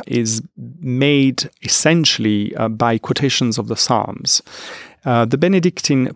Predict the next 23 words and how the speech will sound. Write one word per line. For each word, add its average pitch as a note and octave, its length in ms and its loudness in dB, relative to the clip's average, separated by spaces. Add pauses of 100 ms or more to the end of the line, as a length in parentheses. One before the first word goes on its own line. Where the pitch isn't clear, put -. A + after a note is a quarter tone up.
pray B2 320 2
seven E3+ 440 2
times C#3 340 -2
a B2+ 40 -2
day C3+ 560 0 (560)
in B2+ 160 2
common, C#3+ 540 0 (500)
and C3 320 2 (100)
they C3 140 2
use C3+ 320 4
the B2 100 0
Psalms. A2 600 0 (100)
The A2+ 80 -4
Psalms A#2 280 0
are G#2+ 60 -2
really A2 240 0
the, G#2+ 320 0
um, G2+ 580 -4
the A2 140 0
material G#2+ 720 0
of A#2 160 -4
the A2 80 -2
prayer. - 440 -2